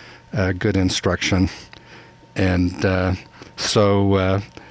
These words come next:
I've, I followed his work and studied most of the other theories, and, and, uh, tried to, I'm trying to teach his first principles and, and, uh, best practices for training.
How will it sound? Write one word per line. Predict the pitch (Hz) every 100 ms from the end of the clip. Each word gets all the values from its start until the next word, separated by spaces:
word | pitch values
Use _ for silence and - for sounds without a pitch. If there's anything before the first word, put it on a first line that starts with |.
| - - -
I've, | 101 113 - - -
I | 113
followed | 117 120 120 110
his | 117 107
work | 113 113 -
and | 101
studied | - - 107 104
most | 101 101 -
of | 92
the | 104
other | 98 95 90
theories, | - 98 92 95 -
and, | 98 95 -
and, | 95 90 - - -
uh, | 98 95
tried | - 110 92
to, | 101 -
I'm | 107
trying | 98 113 95
to |
teach | 95 107 101 -
his | 95
first | - 101 95
principles | - 92 - 98 90 -
and, | 92 92 - - - -
and, | - 95 92 98 - -
uh, | - 90
best | 95 92
practices | - 95 85 95 - 101 85 - - - - -
for | - 87
training. | - 98 92 92